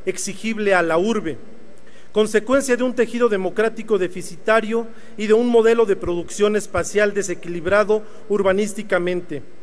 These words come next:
insostenible ambientalmente e injusto socialmente.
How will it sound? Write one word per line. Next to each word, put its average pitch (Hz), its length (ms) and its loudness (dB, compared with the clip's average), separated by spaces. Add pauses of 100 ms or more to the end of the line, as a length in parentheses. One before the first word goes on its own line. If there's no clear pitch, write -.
(260)
insostenible 196 1000 -2 (240)
ambientalmente 220 1200 2
e 185 80 2
injusto 226 600 0 (120)
socialmente. 190 920 0